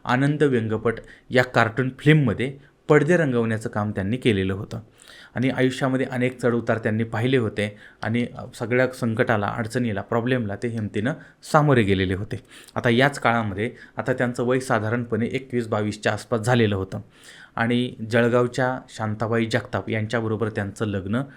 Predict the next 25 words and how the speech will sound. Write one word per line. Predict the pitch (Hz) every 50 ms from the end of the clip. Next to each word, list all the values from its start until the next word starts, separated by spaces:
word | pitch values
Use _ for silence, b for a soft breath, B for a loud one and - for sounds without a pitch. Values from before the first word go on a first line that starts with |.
| B B B _ -
ठरलं, | 156 151 127 113 107 110 113 B B B B -
लग्न | 110 113 104 110 110 110 123 127 127 - _ 113 110
झालं | 147 147 139 120 120 127 B B B B B
आणि | 113 117 120 143 135
आता | - 120 113 - 120
एका | 120 123 117 - 139
बाजूला | 135 131 117 127 123 120 127 127 B B B B _
आई, | - 113 117 120 123 123 123 123 - 120
भाऊ, | 113 113 117 117 117 117 113 113 117
बहीण | 110 113 117 117 113
यांच्या | 110 110 110 110 143 127
जबाबदाऱ्या | 127 117 117 110 101 104 104 107 101
होत्या, | 101 98 - 120 131 131 B B B B B -
दुसऱ्या | 131 - - 151 143
बाजूला | 127 117 107 117 113 110
आता | 107 113 110
पत्नी | 107 - 117 110 - 123 123 123
यांची | 107 95 90 - 107
जसा | 107 98 - - 131 127
जबाबदारी | 113 107 90 101 101 92 90 - 98 110
त्यांच्यावरती | 107 101 95 92 - 98 98 101 101 - 147 160 156 B B B B B -
आलेली | 156 156 156 151 139 127
होती. | 107 104 - - 101 B B B B B - _ _ _ _ _ _ _ _ _ - - - -
त्यानंतर | 139 143 143 131 127 139 135 127
आता | 123 127 139 139